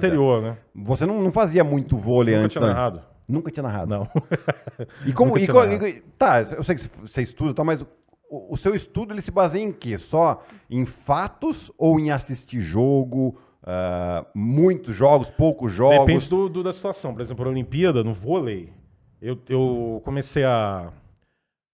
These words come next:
Speaker 1: é, faltava um mês e meio quando eu fiquei sabendo <laughs> que ia narrar o vôlei. Então eu comecei a ver, eu fiz várias frentes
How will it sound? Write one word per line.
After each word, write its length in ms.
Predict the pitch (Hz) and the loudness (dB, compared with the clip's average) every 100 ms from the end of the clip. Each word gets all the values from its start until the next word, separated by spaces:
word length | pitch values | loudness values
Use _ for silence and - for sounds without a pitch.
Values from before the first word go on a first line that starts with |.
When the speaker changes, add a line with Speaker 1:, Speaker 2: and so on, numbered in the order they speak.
| _ - | _ -16
Speaker 1:
é, 80 | |
faltava 380 | 113 147 143 160 | -8 -6 -2 -2
um 40 | 175 | -4
mês 220 | 190 190 | -8 -10
e 20 | |
meio 280 | 147 120 95 | -10 -8 -10
quando 140 | 104 | -14
eu 20 | 101 | -16
fiquei 140 | 113 | -16
sabendo 320 | - 120 123 | -14 -14 -12
<laughs> 80 | 151 | -16
que 80 | - | -16
ia 160 | - | -12
narrar 240 | 135 - 139 | -12 -12 -16
o 40 | |
vôlei. 280 | 98 82 76 - - - - - - | -16 -20 -20 -20 -20 -20 -20 -20 -16
Então 260 | 110 - 139 | -10 -2 0
eu 80 | |
comecei 420 | 143 151 147 - 156 | 0 -2 -2 0 -2
a 40 | |
ver, 540 | 120 131 127 104 92 | 0 0 2 0 -4
eu 160 | 107 120 117 | -6 -6 -6
fiz 240 | - 160 120 | -6 -4 2
várias 320 | 170 202 - | 2 2 2
frentes 580 | 147 123 - - - | 0 0 -4 -20 -20